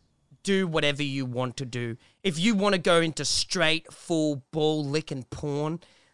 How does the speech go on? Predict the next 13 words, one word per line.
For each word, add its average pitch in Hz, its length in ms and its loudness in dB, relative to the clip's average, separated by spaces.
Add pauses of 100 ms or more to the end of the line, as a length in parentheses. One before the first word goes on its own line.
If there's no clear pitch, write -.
(120)
that's 170 340 0
up 165 280 0
to 151 120 -6
you. 135 380 -4
I 160 180 4
would 165 220 -2
not 147 320 -2
think 160 300 -4
of 131 140 -6
you, 135 180 -6
Fruity, 156 480 -6 (100)
any 143 240 -2
less 117 500 -6